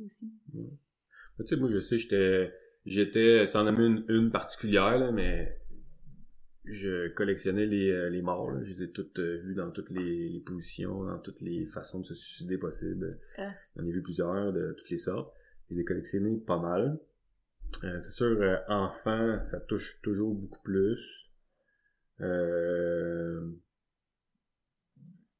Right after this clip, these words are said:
Speaker 2: Des fois aussi, c'est pas nécessairement l'appel comme tel, mais la répétition de l'appel. Fait que des fois, c'est à, c'est à force de te chicaner que tu finis par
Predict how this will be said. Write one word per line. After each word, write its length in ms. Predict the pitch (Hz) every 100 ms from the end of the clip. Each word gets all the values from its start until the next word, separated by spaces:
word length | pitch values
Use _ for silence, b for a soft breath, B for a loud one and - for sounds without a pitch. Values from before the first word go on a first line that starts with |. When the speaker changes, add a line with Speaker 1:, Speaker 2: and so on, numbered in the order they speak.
| _ _ 139 127 123
Speaker 2:
Des 180 | 131
fois 300 | 120 - 165
aussi, 520 | 151 107 - - 156 147
c'est 260 | - 107
pas 180 | - 151
nécessairement 480 | 147 - 117 113 131
l'appel 360 | 113 95 123 123
comme 220 | 101 95
tel, 280 | 120 123 110
mais 120 | 95
la 120 | 92
répétition 500 | 104 107 110 - 120
de 40 | 110
l'appel. 560 | 90 95 104 120 120 - _ _ _ _ _ _ _ _ _ -
Fait 100 | -
que 320 | - 90 90
des 140 | 90 92
fois, 180 | -
c'est 180 | 131 -
à, 360 | 92 90 85 -
c'est 140 | - 85
à 180 | 85 85
force 220 | 117 104
de 40 |
te 40 | 95
chicaner 400 | - 92 98 113
que 40 |
tu 40 | -
finis 140 | 95 90
par 240 | -